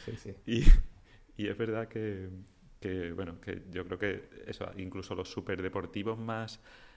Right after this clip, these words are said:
Speaker 2: más... Eh, yo estaba buscando y el que le anda más cerca es un Porsche novecientos dieciocho Spider híbrido que tiene un-,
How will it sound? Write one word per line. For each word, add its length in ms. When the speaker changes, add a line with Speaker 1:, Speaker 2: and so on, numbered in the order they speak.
Speaker 2:
más... 760
Eh, 100
yo 100
estaba 180
buscando 460
y 160
el 120
que 100
le 80
anda 180
más 180
cerca 280
es 100
un 160
Porsche 440
novecientos 540
dieciocho 520
Spider 540
híbrido 380
que 140
tiene 260
un-, 100